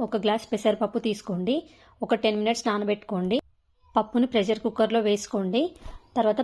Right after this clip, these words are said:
పాలకూరను కూడా కట్ చేసుకొని నీట్గా ఆ పప్పులో వేసుకోండి. అందులోకి ఒక పది పచ్చిమిర్చిని కట్ చేసుకొని వేసుకోండి. అలానే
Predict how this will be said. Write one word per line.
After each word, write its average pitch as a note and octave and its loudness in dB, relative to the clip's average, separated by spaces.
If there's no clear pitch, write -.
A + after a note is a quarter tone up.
పాలకూరను A3+ 2
కూడా A3+ 2
కట్ G#3 -2
చేసుకొని A3+ 2
నీట్గా A3 0
ఆ G#3 0
పప్పులో G#3+ 2
వేసుకోండి. G#3 0
అందులోకి G#3+ -2
ఒక A#3+ -4
పది G#3+ 2
పచ్చిమిర్చిని G#3 -2
కట్ G3+ -4
చేసుకొని A3 -2
వేసుకోండి. F#3+ -2
అలానే G#3+ 0